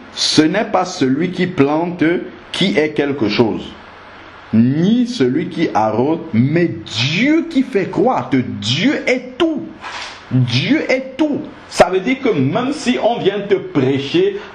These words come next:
un message extraordinaire, si Dieu n'est pas là, même si c'est le prédicateur le plus, le, le, le, le plus loin de la terre, si ce jour-là, il prêche sans l'onction du Seigneur, ça ne sert à rien du tout.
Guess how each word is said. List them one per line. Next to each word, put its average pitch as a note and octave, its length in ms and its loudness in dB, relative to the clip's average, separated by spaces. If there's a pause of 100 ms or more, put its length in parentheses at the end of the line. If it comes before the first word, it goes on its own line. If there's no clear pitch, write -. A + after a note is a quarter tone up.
(120)
un G3+ 240 0
message D3 840 0 (260)
extraordinaire, C3+ 1400 0
si A3+ 260 0
Dieu C3 380 0
n'est G3 180 2
pas E3 200 0
là, D3+ 140 0
même A3+ 280 -2
si A#3 160 -2
c'est D3+ 280 2 (200)
le C#3+ 320 2
prédicateur C#3 760 0
le C3 180 2
plus, D#3+ 380 -2 (280)
le, A#2+ 300 2
le, C3 220 2
le, - 20 -8 (320)
le C#3 220 4
plus G3 240 0 (140)
loin G3+ 340 2
de C#3 120 2
la B2 180 0
terre, F3+ 280 -2
si B3 220 -2
ce A3 220 0
jour-là, F3 400 0 (100)
il A3 120 0
prêche F3+ 300 0
sans F#3 240 2
l'onction C#3 440 0
du B2 140 2
Seigneur, D3+ 420 0
ça C#3+ 160 2
ne D3 120 0
sert G#3+ 320 0
à C3 160 2
rien D3+ 240 0
du C3 220 0
tout. B3 240 0